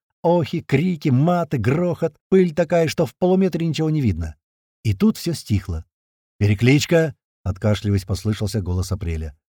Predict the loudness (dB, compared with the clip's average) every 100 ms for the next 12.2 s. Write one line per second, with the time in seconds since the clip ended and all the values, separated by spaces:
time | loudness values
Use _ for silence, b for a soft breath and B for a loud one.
0 | _ _ _ 2 6 6 4 -2 -2 0
1 | 4 6 6 2 -4 0 4 4 4 2
2 | -2 -6 _ _ -2 0 0 -2 -2 -2
3 | 0 0 -2 -2 -4 -6 -8 -6 -6 -10
4 | _ _ _ -4 -2 -2 -2 -2 -2 -4
5 | _ -4 0 -2 -2 -6 -4 0 0 -2
6 | -4 -4 -4 -4 -4 -4 -6 -8 -10 _
7 | _ -4 0 2 4 4 2 -4 -12 _
8 | _ 0 2 2 0 0 0 -2 -4 -2
9 | -2 -2 -8 _ _ _ -2 0 -2 -2
10 | -2 0 -2 -2 -6 _ _ -4 0 2
11 | 0 -2 -10 -6 -4 -4 -4 -2 -2 -2
12 | -4 -4